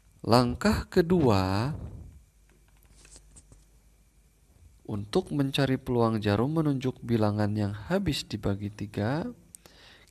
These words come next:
kita gunakan rumus peluang suatu kejadian, yaitu peluang A sama dengan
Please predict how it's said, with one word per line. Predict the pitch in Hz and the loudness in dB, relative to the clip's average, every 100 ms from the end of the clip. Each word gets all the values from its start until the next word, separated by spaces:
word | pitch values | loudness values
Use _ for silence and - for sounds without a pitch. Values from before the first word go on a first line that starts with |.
| _ | _
kita | 107 104 107 101 | -8 -2 -2 -2
gunakan | 104 95 95 95 98 | -4 -4 -4 -4 -4
rumus | 135 131 131 131 - | -2 -2 0 0 0
peluang | - 113 110 107 110 | 0 2 2 0 -4
suatu | - 127 - - | -6 -6 -8 -10
kejadian, | 127 135 139 151 104 95 - - - - - - - | -8 -6 -4 -2 -2 -4 -10 -20 -20 -20 -20 -20 -16
yaitu | - - 104 107 120 143 180 - - - | -10 -6 -6 -4 -4 -2 -4 -6 -14 -8
peluang | - 104 107 101 95 - - | -4 -2 0 -2 -2 -10 -8
A | 110 123 143 156 170 175 - - _ _ _ _ _ _ _ _ | -6 -4 -4 -4 -6 -8 -18 -20 _ _ _ _ _ _ _ _
sama | - - 95 | -20 -14 -10
dengan | 95 98 101 107 110 110 | -8 -8 -4 -4 -2 -4